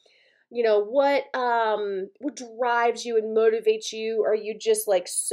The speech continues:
you know, what separates you from the next person who just sells that or just does that service or, you know, whatever?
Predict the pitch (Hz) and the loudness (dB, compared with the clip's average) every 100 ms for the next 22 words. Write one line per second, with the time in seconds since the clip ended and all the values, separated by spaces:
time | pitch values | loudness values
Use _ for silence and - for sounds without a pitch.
0 | - 233 214 214 339 - - 349 330 269 | -6 0 2 4 4 2 -4 -4 -4 -6
1 | - 339 262 233 220 220 320 - - 165 | -6 -6 -6 -6 -6 -4 -6 -6 -6 -6
2 | 185 190 208 190 - 175 202 185 - - | -4 -4 -2 -2 -6 -4 -4 -4 -14 -14
3 | - 202 175 175 170 - 196 190 - - | -8 -6 -6 -8 -12 -6 -2 -2 -4 -20
4 | _ 190 247 214 - - 208 190 180 165 | _ -2 2 2 -2 -8 -4 -4 -4 -8
5 | - 170 156 - - 147 170 180 - - | -8 -10 -8 -8 -8 -6 -6 -6 -14 -16
6 | - 247 202 - 196 226 - 214 214 - | -4 0 0 0 0 0 2 -2 -2 -10